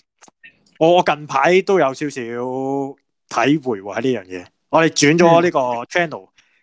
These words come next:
Speaker 1: 朋友 channel。我唔知點解你，你哋有冇發覺，我哋人大咗之後呢，我諗出咗嚟社會，廿五歲之後呢，開始呢，有好多嘢就會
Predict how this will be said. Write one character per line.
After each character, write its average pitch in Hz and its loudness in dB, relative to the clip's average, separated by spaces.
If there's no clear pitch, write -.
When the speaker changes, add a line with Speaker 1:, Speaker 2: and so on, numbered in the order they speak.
Speaker 1:
朋 143 0
友 143 2
channel。 165 -6
我 190 0
唔 190 -6
知 - -2
點 240 2
解 254 2
你， 175 -2
你 170 0
哋 165 2
有 156 2
冇 165 -2
發 165 2
覺， 143 -6
我 160 -2
哋 139 0
人 113 -10
大 127 0
咗 143 2
之 185 2
後 139 0
呢， 156 2
我 135 -2
諗 190 -14
出 208 -4
咗 175 -2
嚟 123 -4
社 113 -6
會， 143 0
廿 120 2
五 135 -20
歲 131 -4
之 151 -4
後 113 -4
呢， 120 -4
開 131 -6
始 110 -14
呢， 113 -10
有 151 2
好 180 2
多 208 4
嘢 139 2
就 127 -2
會 117 -6